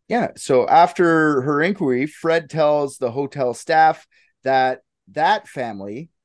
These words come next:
that woman and four kids, was his sister and her kids,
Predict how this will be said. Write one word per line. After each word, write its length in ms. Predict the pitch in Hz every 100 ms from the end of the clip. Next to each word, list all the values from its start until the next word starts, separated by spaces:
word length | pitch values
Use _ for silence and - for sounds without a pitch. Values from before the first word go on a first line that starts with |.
| _ -
that 160 | 135
woman 240 | 139 139 120
and 100 | 107
four 240 | - 110
kids, 440 | - 107 101 - - - _
was 240 | 123 120 -
his 180 | 143
sister 560 | - - 240 - 156 131
and 180 | 123 139
her 160 | 170 180
kids, 400 | 143 113 107